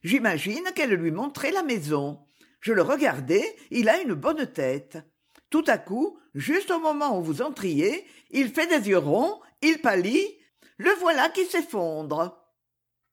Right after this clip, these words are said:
En cette minute, un mouvement se fit autour du sofa. Les dames s'écartèrent, le monsieur évanoui se mit sur son séant, écarta de son visage le mouchoir de batiste imbibé d'eau de Cologne,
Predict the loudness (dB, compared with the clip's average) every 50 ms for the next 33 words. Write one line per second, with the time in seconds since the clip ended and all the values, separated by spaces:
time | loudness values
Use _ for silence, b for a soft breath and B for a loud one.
0 | _ _ _ _ _ _ _ -6 -6 -6 -2 0 -2 0 0 0 0 0 -2 0
1 | 0 0 0 -2 -2 -4 -6 -8 B B B -4 -2 0 0 -2 -2 -2 -2 -2
2 | -2 -4 -4 -2 -4 -4 -4 -4 -4 -4 -4 -2 -2 -4 -2 -2 -2 -2 0 0
3 | -2 0 -2 -4 -4 -4 -6 -4 -2 -2 -4 -6 -10 _ _ b b b b b
4 | b b 4 4 4 4 2 0 0 -4 -6 -6 -6 -4 -4 -6 -6 -6 -6 -4
5 | 0 0 2 0 0 -4 -6 B B B -8 -6 -4 -4 -4 -2 -2 -2 0 0
6 | 0 2 2 2 2 0 -2 -2 -2 -4 -6 -2 -2 -2 -2 0 -2 -4 -2 -4
7 | -6 -4 -4 -4 -4 -4 -4 0 0 0 2 0 0 -2 -4 -6 b b b b
8 | b b b b b -2 0 2 0 0 2 2 0 0 0 -2 -2 -2 -4 0
9 | 0 0 -2 0 0 0 0 0 -2 -2 -4 -2 -2 -2 -2 -2 -4 -4 -4 -6
10 | -4 -2 -4 0 2 2 0 0 -4 -4 -4 -4 -4 -2 0 0 0 0 0 0
11 | 2 2 2 2 2 0 0 -2 -2 0 0 2 2 2 2 2 0 -2 -4 -6